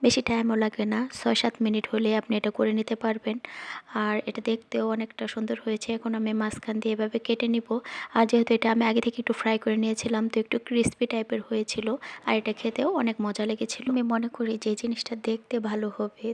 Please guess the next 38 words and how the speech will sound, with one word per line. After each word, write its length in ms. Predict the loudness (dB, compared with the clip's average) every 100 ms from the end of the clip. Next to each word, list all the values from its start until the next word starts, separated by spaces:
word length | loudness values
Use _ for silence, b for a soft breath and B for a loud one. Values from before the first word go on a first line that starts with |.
| -6
তো 60 | -2
খেতেও 340 | 2 4 4
মোটামুটি 440 | 2 2 0 0
ভালোই 380 | -4 -4 -4 -4 -6
হয়। 320 | -4 -2 -2 -4 B B B 8
অনেক 200 | 8 8
ক্ষেত্রে 280 | 4 2 0
তার 180 | 4 4
উল্টোটা 360 | 2 0 -2
হতে 260 | 0 0 -2
পারে, 240 | -2 -2 -4
কিন্তু 260 | -4 -2 0
ম্যাক্সিমাম 440 | 0 0 2 4
ক্ষেত্রেই 460 | 4 0 2 2 0 -2
দেখা 220 | -6 -4 -2
যায় 140 | -4
যেটা 220 | -4 -4
দেখতে 300 | -2 -2 0 0
অনেক 180 | 2 2
বেশি 200 | 2 0
সুন্দর, 320 | 0 2 2
সেটা 240 | 2 2 2
খেতে 240 | 2 2
অনেক 180 | 2 0 -2
বেশি 180 | -6 -4
মজা 220 | -2 -2
লাগে। 240 | -2 -2 -6 -10 B B B
তো 80 | 0
আমি 220 | 2 2 2
অন্য 240 | 4 6
আরও 220 | 6 4 4 2
মাঝখানে 440 | 2 0 0 0 2
অন্যরকম 500 | 2 2 2 2 0
কয়েক 240 | 2 -2 -2
কিছু 220 | -2 -2
জিনিস 300 | 0 0 0
দিয়ে 180 | 0 0
এটা 140 | 0